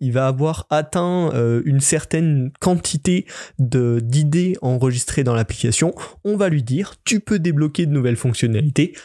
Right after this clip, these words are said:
avec le mode premium. » Et finalement, ça va être un onboarding progressif. Il n'est pas obligé d'être fait dès le, la première visite sur l'application. Il peut y avoir une première partie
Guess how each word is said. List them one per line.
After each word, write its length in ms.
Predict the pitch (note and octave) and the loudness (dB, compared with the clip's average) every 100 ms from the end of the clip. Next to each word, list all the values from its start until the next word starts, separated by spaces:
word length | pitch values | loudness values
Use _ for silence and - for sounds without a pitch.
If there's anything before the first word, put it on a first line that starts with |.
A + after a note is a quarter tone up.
| _ D#3+ | _ -2
avec 280 | D#3 D#3+ | 0 0
le 80 | D#3 | 0
mode 200 | C3+ A#2 | -2 -2
premium. » 340 | - B2 A#2 A#2 - - | -2 -2 0 -2 -6 -4
Et 80 | D3+ | -2
finalement, 380 | - G#3 A3 A#3 | -2 -2 -2 -2
ça 100 | E3 | 0
va 60 | |
être 160 | F3+ F#3+ | 0 -2
un 80 | F#3 | 0
onboarding 500 | F#3 F3 E3 F#3+ F3+ | 0 0 0 -2 -2
progressif. 640 | - F3+ E3 - B2 - - | -2 0 -2 0 -4 -4 -4
Il 140 | D3 | -2
n'est 40 | |
pas 140 | D3 A3 | 0 0
obligé 340 | F#3 E3+ F#3+ | 0 0 0
d'être 200 | D3+ B2+ | 0 -2
fait 260 | - D3+ - - - | 0 -2 -4 -12 -10
dès 300 | B2+ C#3 G#3+ | -2 0 0
le, 240 | F#3+ C#3 C3 | 0 0 0
la 140 | A#2 | -2
première 480 | - - F#3+ F#3 E3 | -2 -2 0 2 2
visite 280 | D3 C#3 C3+ | 2 2 0
sur 140 | A#2+ | 0
l'application. 640 | A2+ A#2+ - B2+ - - - | 0 -2 -2 0 0 -2 -4
Il 80 | C3+ | -4
peut 100 | - | -2
y 80 | F#3 | -2
avoir 220 | F#3+ D3+ | 0 0
une 100 | A#2+ | -2
première 400 | - F3+ F3+ F3+ | 0 0 0 -2
partie 340 | - D3+ - | -2 -4 -4